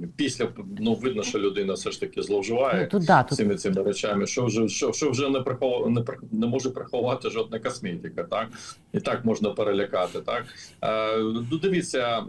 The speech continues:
Speaker 1: е, в дійсності, е, там технологія наступна. Ну, ну, давайте там діти бігають, за, за ті гроші, які в-,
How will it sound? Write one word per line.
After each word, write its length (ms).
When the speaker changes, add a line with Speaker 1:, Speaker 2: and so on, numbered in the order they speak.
Speaker 1:
е, 140
в 80
дійсності, 600
е, 640
там 200
технологія 600
наступна. 520
Ну, 240
ну, 80
давайте 380
там 160
діти 260
бігають, 420
за, 280
за 200
ті 80
гроші, 380
які 240
в-, 160